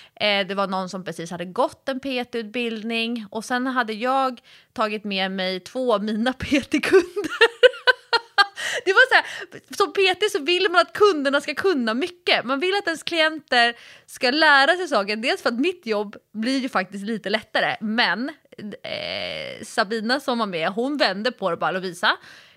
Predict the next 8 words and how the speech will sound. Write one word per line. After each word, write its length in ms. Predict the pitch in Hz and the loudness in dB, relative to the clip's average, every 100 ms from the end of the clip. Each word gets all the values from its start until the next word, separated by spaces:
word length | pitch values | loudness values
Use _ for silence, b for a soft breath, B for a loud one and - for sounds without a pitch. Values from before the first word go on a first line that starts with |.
| B _ - | B _ -4
efter 300 | 254 - 294 | -4 -2 -4
det 60 | |
här 200 | 247 294 | -2 -2
nu, 120 | 240 190 | -2 -4
nu 100 | 196 | -6
kommer 240 | 330 320 | -4 -2
jag 80 | 196 | -2
ifrågasätta. 880 | 185 294 220 185 - 359 - - | -2 -4 -4 -4 -8 -12 -8 -8